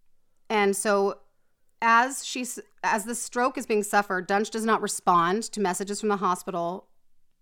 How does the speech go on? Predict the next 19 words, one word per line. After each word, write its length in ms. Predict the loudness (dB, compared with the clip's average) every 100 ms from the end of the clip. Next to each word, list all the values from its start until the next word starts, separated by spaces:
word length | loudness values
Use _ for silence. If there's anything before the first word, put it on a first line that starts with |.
| _
for 200 | -14 -2
hours, 500 | 6 6 6 0 -8
and 120 | -4 0
then 80 | 4
the 80 |
next 280 | 4 2 0
day 140 | -4 -4
scheduled 460 | -2 -2 -2 0 0
an 80 |
elective 480 | 0 2 0 0 -8
surgery 460 | -4 -4 -2 -4 -4
on 140 | -4
Mary 240 | -4 -4 -6
Euford 500 | -6 -6 -4 -4 0
rather 300 | 6 6 6
than 180 | 0 -2
care 400 | -4 -4 -2 0
for 140 | -2 -4
his 320 | -6 -8 -10